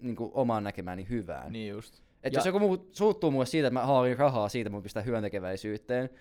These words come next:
Speaker 2: Mm.
Speaker 1: niin sit on taas sillä ihmisellä jotain
Speaker 2: Joo,
Speaker 1: niinku
Speaker 2: pie-, pieles
Speaker 1: <laughs> Joo.
Speaker 2: meidän näkökulmasta.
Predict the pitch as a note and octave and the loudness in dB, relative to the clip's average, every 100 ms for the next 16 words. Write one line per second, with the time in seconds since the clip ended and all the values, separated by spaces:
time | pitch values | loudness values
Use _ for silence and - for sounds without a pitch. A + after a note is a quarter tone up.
0 | G#2+ A#2 B2 C3 - B2 B2+ B2+ D#3+ D3 | -14 -10 -10 -8 -2 -2 -2 -4 0 2
1 | C3 C3 B2+ - C3 E3+ C#3 B2+ A#2 A#2+ | 4 4 2 -6 0 4 4 4 2 0
2 | A#2 A#2 B2 A#2+ A#2 A#2 A#2 - G#3+ G#3 | 2 4 4 4 2 4 4 8 8 8
3 | G#3 E3 C3 A2 A2 - - A#2+ G2+ A#2 | 6 4 2 2 -2 -6 -4 0 0 0
4 | C3+ B2 A2 A2+ A2+ A2 G#2+ A2 A2+ | -2 -2 -2 -4 -4 -6 -6 -8 -10